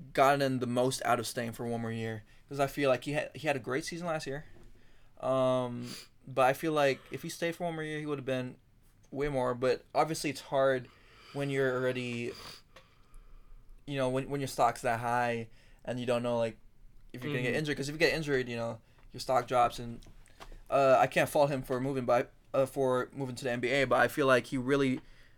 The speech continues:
Speaker 1: uh, not just it, it would help Villanova, but I feel like he would have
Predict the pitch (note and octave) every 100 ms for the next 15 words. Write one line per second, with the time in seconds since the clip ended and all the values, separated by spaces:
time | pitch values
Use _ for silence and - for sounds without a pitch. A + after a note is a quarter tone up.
0 | _ - - B2+ D3+ E3 D#3 C3 - C3+
1 | C3 A2+ C3 A#2+ A#2+ A#2+ A#2 C#3+ G3 C3+
2 | A#2+ - - - C3 C3+ - D3+ C3 B2+
3 | - - - D#3+ D#3 D3+ C3 - _ _
4 | _ - C3 B2+ C3+ C3 A#2+